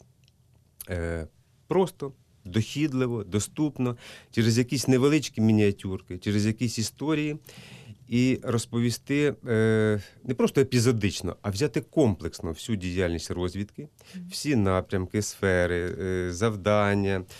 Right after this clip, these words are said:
Speaker 1: от, і, е, е, відтворити їх,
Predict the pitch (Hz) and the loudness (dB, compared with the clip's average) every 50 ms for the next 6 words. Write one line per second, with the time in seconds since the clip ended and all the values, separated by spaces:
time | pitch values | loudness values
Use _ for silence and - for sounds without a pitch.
0 | - - - - - 107 107 107 107 104 101 - - - 185 196 185 - - - | -20 -20 -18 -8 -4 0 2 2 2 0 0 -4 -6 -4 -2 0 0 -2 -2 -2
1 | 131 131 131 131 127 127 127 120 - - 110 127 123 120 117 120 117 110 110 127 | -2 0 2 2 2 0 0 -2 -6 -6 -6 -6 -6 -4 -4 -6 -6 -4 -2 -2
2 | 143 120 - - 156 175 180 180 151 - - 95 78 73 67 65 | -4 -4 -4 -2 2 4 4 4 4 2 0 -4 -8 -8 -10 -14